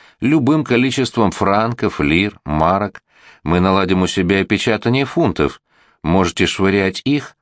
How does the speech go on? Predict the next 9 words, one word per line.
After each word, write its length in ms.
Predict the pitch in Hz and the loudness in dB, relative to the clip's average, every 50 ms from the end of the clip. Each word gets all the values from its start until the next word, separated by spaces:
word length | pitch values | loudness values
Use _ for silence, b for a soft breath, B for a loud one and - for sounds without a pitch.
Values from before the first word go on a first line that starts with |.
| _ - | _ -4
налево 380 | 104 98 98 120 147 151 143 | 0 0 2 2 0 0 0
и 60 | 135 90 | 0 0
направо". 520 | 78 73 - 73 73 71 71 69 69 71 - _ _ _ _ _ - | -2 -2 -2 0 0 2 2 2 0 -2 -6 _ _ _ _ _ -14
"Фунты? 500 | - - 80 113 156 160 - 92 69 62 _ _ _ _ _ _ - | -6 -2 0 0 0 0 -2 -2 -4 -4 _ _ _ _ _ _ -4
Это 280 | - 190 - - 185 180 | -2 -2 -2 0 0 0
лучше", — 500 | 165 135 123 113 - - 123 113 113 - _ _ _ _ - | 2 2 0 -2 -2 -2 -4 -4 -4 -6 _ _ _ _ -14
встрепенувшись, 920 | - - 90 87 - 90 87 107 117 - - - 80 73 - - - - _ - | -6 -2 -2 0 0 2 2 2 2 0 0 0 0 0 -2 -4 -12 -16 _ -6
пробормотал 640 | - 87 80 76 85 85 87 87 82 - 95 90 87 - | -4 -2 0 0 0 2 2 0 0 0 0 0 0 0
Аллен 380 | 82 80 80 82 87 92 98 | 0 0 2 2 0 -2 -4